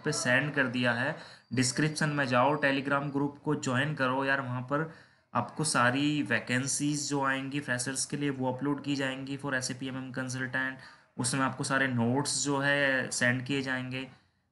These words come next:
ठीक है। आपको रिक्वेस्ट सेंड करने की ज़रूरत नहीं है, जो डिस्क्रिप्शन में जाते हो तो आपको जो है रिक्वेस्ट सेंड करना होता है Gmail के लिए। Sometimes मैं अवेलेबल होता हूँ, sometime मैं अवेलेबल नहीं होता हूँ due to the busy schedule।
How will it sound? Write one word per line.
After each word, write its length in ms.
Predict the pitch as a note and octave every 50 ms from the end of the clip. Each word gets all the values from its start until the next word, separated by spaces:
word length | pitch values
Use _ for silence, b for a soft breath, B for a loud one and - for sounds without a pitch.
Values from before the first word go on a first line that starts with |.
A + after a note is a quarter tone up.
| _ -
ठीक 140 | C#3+ C#3+ F3
है। 60 | D#3+
आपको 220 | D#3+ - - E3
रिक्वेस्ट 380 | D3+ C#3 B2 B2 B2+ C3+ C3+ -
सेंड 220 | C#3+ C#3 C#3+ C#3
करने 240 | C#3 C#3 C3+ C#3 C#3+
की 120 | C3+ D3+
ज़रूरत 360 | C3+ C3+ B2 C3 C#3 C#3+ D3 C#3
नहीं 260 | C#3 C3 B2+ B2+ B2+
है, 60 | B2
जो 120 | B2 B2+
डिस्क्रिप्शन 460 | B2 B2+ B2 - - C#3 - - D#3 D3
में 140 | C#3+ C#3+
जाते 300 | C3+ C3 B2 B2+ - D3
हो 60 | C#3 C#3
तो 100 | C#3+ C#3
आपको 260 | C3+ - - D#3 D3
जो 140 | C#3+ C3+ C#3
है 60 | D3
रिक्वेस्ट 380 | C#3+ C3 B2+ B2+ C3+ D3 -
सेंड 220 | - C#3 C#3 C3+ B2+
करना 200 | C3 B2+ B2 B2
होता 180 | B2 A#2 B2
है 60 | A#2 A#2
Gmail 360 | A#2+ A#2+ A#2+ A#2+ A#2 A2 G#2
के 100 | - A2+
लिए। 280 | A2 A2 G#2+ G#2 - b b b b b b b b
Sometimes 460 | C#3+ C#3+ D3+ D#3 D#3+ D#3+ D#3+ D#3+ D#3+
मैं 140 | E3 D#3 C#3
अवेलेबल 360 | B2+ B2+ C3 C#3 D3 D3 C#3
होता 220 | C#3 C3 - D3
हूँ, 80 | D3 D3+
sometime 340 | D#3+ D#3 D3+ D3 - D3 D3+
मैं 200 | D3+ D3 C#3+ C#3
अवेलेबल 340 | C3+ C3+ C#3 C#3+ C#3+ D3+
नहीं 300 | D3 C#3+ C3+ C#3 D#3 D#3+
होता 260 | D#3 C3 A2+ - - A#2
हूँ 320 | A2+ A2 G#2+ G#2+ - - _ _ _ _ _ _ _ A#2+
due 120 | C3 B2+ B2+
to 60 | C#3
the 160 | C3 C3+ B2+ B2+
busy 340 | C3 B2 B2+ C3 B2 B2+
schedule। 400 | - C3 A#2+ A#2+ B2 C3+ D#3+ G3+